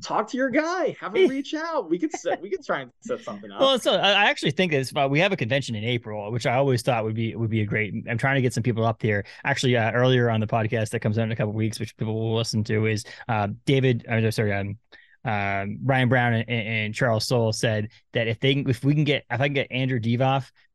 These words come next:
Speaker 2: to come from Wishmaster to the convention so I can work with my friends,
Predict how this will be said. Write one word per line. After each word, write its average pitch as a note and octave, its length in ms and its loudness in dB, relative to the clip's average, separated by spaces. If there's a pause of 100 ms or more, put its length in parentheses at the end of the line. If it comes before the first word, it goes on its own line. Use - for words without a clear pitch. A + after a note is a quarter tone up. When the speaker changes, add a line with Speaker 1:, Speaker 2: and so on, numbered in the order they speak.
Speaker 2:
to C3 80 -2
come C#3+ 400 2 (200)
from A2+ 180 -2
Wishmaster D3+ 720 0 (260)
to C#3+ 100 2
the C3 100 4
convention B2 400 0
so A#2+ 100 -2
I A#2+ 60 2
can A#2+ 80 2
work B2+ 140 2
with B2+ 80 -2
my A#2+ 80 0
friends, B2+ 380 -2